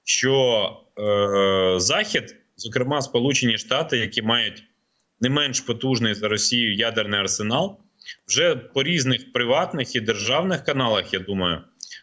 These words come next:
достатньо чітко довели, що застосування тактичної ядерної зброї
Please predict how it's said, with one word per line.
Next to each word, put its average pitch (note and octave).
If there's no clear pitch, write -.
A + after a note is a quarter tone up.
достатньо F#3
чітко -
довели, A#2+
що G#2+
застосування C3+
тактичної A#2+
ядерної A2
зброї C3+